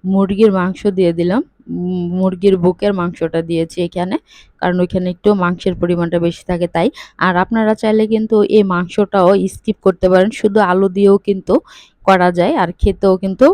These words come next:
খুবই ভালো হয়। আপনারা চাইলে কিন্তু বাসায় ট্রাই করে দেখতে পারেন। এখানে আমি ময়দা নিয়ে নিয়েছি,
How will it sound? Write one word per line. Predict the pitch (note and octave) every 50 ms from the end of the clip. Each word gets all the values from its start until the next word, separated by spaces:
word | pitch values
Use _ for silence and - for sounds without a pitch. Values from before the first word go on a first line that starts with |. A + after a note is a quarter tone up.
| G#4 _ _ _ _ _
খুবই | - G#3+ G#3 G#3 G3 G3
ভালো | G3 F#3 E3 E3 F3 F#3 G3
হয়। | G3+ F#3 E3 F#3 D#4+ F#4+
আপনারা | - E3+ - - F#3+ F3+ F3 F3+
চাইলে | F3+ - F3 F3 F3 F3 F3
কিন্তু | F3 E3+ - F3+
বাসায় | F3 F3 F3 - G3+ -
ট্রাই | - F#3 F#3 F3+ F3
করে | F3 F3+ F3 F3+ E3+
দেখতে | F3 E3+ - - E3
পারেন। | D#3+ E3 D#3+ F3+ B3+ - _ - - - _ _ _ -
এখানে | A3 A3 A3+ A3+ A3 G#3+
আমি | G#3+ G#3 G#3 G#3+
ময়দা | G#3+ G3 F#3 F#3 F#3 F#3 F#3 G#3 G#3
নিয়ে | G#3 G3+ G3+ G3+
নিয়েছি, | G3 G3 G3 G3 - -